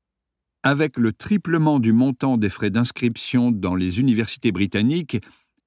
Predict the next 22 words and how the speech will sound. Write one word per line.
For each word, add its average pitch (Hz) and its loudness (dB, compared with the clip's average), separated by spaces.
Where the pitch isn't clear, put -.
et 127 4
une 117 6
aide 127 2
financière 101 0
réduite 110 0
à 107 -2
peau 113 -2
de - -10
chagrin, 95 -4
elle 120 0
s'est 131 0
vue 139 2
obligée, 147 0
pour 92 -6
réunir 127 4
les 104 2
fonds 104 -4
nécessaires, 120 -2
de 117 0
prendre 123 -2
un 107 2
job 117 0